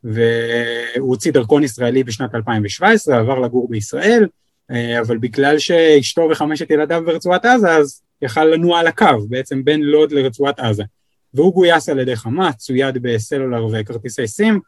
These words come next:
ולפחות מאוקטובר תשע עשרה התחיל לבצע פעילות איסוף פר אקסלנס, לצלם, לתעד בסיסים ואתרים צבאיים, כולל סוללות של כיפת ברזל, העביר את התמונות, אה,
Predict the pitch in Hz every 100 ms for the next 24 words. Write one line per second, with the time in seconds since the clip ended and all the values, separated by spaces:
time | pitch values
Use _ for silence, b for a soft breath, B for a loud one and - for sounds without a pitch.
0 | _ _ _ 123 113 147 - 202 196 -
1 | 202 190 190 220 233 214 151 - 165 170
2 | 151 - 120 113 127 127 - - - 123
3 | - - _ _ _ _ 127 135 113 196
4 | 208 147 107 - _ _ _ 120 113 147
5 | 139 151 151 143 143 143 135 113 135 139
6 | 131 127 123 123 113 113 113 156 131 127
7 | 123 131 127 127 123 120 120 113 117 123
8 | 110 104 101 180 170 135 _ _ _ _
9 | 113 113 113 135 123 113 117 110 156 185
10 | 131 _ _ 123 120 120 120 120